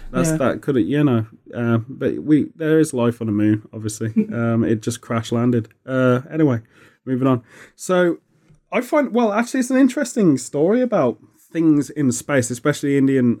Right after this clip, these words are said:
Speaker 1: uh, lunar landing
Speaker 2: Mm.
Speaker 1: probe,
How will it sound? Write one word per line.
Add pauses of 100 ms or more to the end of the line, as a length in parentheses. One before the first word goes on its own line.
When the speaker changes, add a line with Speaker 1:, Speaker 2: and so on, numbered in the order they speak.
Speaker 1:
uh,
lunar
landing (760)
Speaker 2:
Mm. (200)
Speaker 1:
probe,